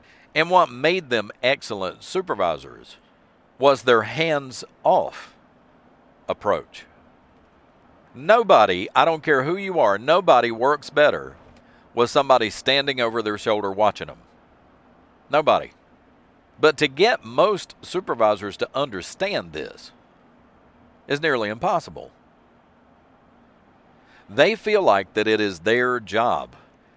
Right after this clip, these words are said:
to watch you and make sure you're doing the job correctly.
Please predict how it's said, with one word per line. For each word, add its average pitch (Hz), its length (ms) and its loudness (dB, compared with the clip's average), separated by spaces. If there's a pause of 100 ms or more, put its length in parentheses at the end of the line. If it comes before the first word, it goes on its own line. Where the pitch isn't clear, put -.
(120)
to 127 160 -6
watch 110 500 -4
you 80 240 -12 (580)
and 113 220 -4
make 135 240 -2
sure 110 680 -6 (240)
you're 104 140 -8
doing 117 440 -6
the 98 80 -10
job 87 480 -2 (380)
correctly. 92 680 -2